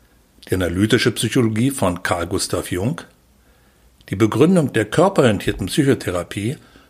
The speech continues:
durch die Vegetotherapie von Wilhelm Reich und die Transaktionsanalyse von Eric Berne. Als Repräsentanten dieser Grundströmung werden in dieser Podcast-Reihe vorgestellt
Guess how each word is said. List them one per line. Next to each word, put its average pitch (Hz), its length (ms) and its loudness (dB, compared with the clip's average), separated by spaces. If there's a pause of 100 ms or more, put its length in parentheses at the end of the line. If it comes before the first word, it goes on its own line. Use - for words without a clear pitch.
durch - 220 -6
die 92 220 -6
Vegetotherapie 120 880 0
von 101 240 -2
Wilhelm 90 300 0
Reich 90 420 -4 (560)
und 214 360 2
die - 80 -6
Transaktionsanalyse 104 1120 0 (300)
von 156 180 0
Eric 107 320 -4
Berne. 95 260 2 (1040)
Als 95 500 -4
Repräsentanten 110 840 2
dieser 95 240 4
Grundströmung 87 800 -4 (640)
werden 120 280 2
in 143 80 2
dieser 113 240 2
Podcast-Reihe 92 840 -4
vorgestellt 104 840 -4